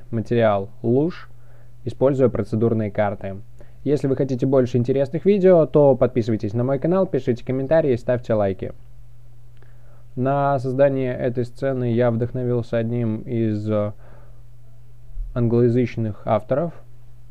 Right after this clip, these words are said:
Там он делал V-Ray и очень долго. Здесь же я хочу вам показать способ создания таких луж в короне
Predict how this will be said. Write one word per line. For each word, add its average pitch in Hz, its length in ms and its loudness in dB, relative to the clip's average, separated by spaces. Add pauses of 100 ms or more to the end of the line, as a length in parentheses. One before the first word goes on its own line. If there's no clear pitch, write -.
(140)
Там 110 220 0
он 107 160 -2
делал 110 260 2
V-Ray 151 560 2
и 131 460 0 (420)
очень 120 300 0
долго. 104 340 2 (460)
Здесь 156 220 2
же 156 80 2
я 139 40 0
хочу 127 240 0
вам 120 140 2
показать 117 600 0 (320)
способ 120 600 -2
создания 113 380 0
таких 110 280 -4
луж 131 180 -6
в - 40 -12
короне 180 640 2